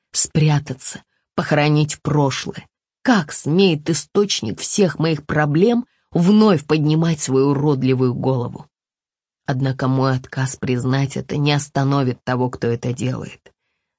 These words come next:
Это будет возможно только если смело шагнуть в неизвестность и встретиться с ним лицом к лицу.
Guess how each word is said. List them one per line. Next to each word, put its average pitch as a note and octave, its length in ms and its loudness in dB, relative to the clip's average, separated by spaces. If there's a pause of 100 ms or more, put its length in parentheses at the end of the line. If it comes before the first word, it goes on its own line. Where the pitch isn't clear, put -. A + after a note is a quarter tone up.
(100)
Это F#3+ 220 2
будет D3+ 300 0
возможно C#3+ 600 2
только C3+ 280 -2
если C3 320 0
смело C#3+ 480 0
шагнуть C3+ 520 -2
в - 40 -6
неизвестность C3 960 -2 (460)
и G#3 100 4
встретиться G3 680 2
с - 120 -2
ним D3+ 200 2
лицом C#3+ 400 0
к C3 80 -6
лицу. C3 480 -4